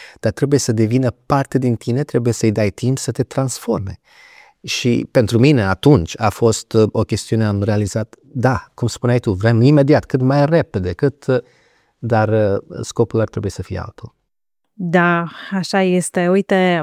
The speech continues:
Speaker 2: această cultură, epoca accesului aproape nelimitat la informație, internetul, inteligența artificială, toate cumva democratizează cunoașterea într-un mod fără precedent. Oricând ne uităm în istorie, nu a mai existat așa ceva.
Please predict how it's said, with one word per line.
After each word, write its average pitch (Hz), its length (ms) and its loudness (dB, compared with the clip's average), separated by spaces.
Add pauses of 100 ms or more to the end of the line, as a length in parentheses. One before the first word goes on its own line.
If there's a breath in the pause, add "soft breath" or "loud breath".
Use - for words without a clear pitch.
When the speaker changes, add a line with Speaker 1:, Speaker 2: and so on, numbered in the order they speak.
(280)
Speaker 2:
această 185 840 0 (420)
cultură, 170 1120 2 (100)
epoca 185 680 0
accesului 185 560 0
aproape 196 400 0
nelimitat 196 560 4
la 190 80 2
informație, 180 1000 0
internetul, 180 800 2
inteligența 185 580 0
artificială, 190 720 0
toate 202 480 0 (320 loud breath)
cumva 208 380 2
democratizează 202 1080 2
cunoașterea 190 540 0
într-un 185 360 2
mod 196 280 4
fără 196 280 0
precedent. 180 760 -2
Oricând 175 480 0
ne 175 120 -2
uităm 175 280 0
în 170 80 0
istorie, 185 400 0
nu 196 100 4
a 190 80 4
mai 185 140 4
existat 185 500 -2
așa 165 200 -8
ceva. 165 420 -4